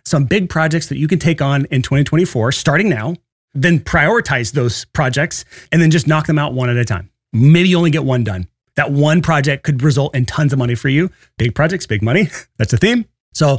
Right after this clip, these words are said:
let's get into this. I'm gonna get, again, I've got eleven of these to share, give or take one or two. And I've actually split this into two segments. If you're making under fifty K, I'm gonna start there. If you're making under fifty K a year as a freelancer, if you're making over fifty K a year, there's probably some projects you wanna prioritize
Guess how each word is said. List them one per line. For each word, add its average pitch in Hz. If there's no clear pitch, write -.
let's 180
get 196
into 170
this. 175
I'm 180
gonna 170
get, -
again, 139
I've 131
got 135
eleven 143
of 180
these 180
to 175
share, 156
give 151
or 170
take 143
one 131
or 139
two. 135
And 156
I've 165
actually 170
split -
this 180
into 156
two 254
segments. -
If 165
you're 160
making 151
under 175
fifty 220
K, 226
I'm 220
gonna 143
start 131
there. 156
If -
you're 147
making 131
under 131
fifty 147
K 147
a -
year 131
as 135
a -
freelancer, 135
if -
you're 151
making 156
over 220
fifty 165
K 123
a 131
year, 123
there's 139
probably 165
some 151
projects 143
you 143
wanna 135
prioritize 135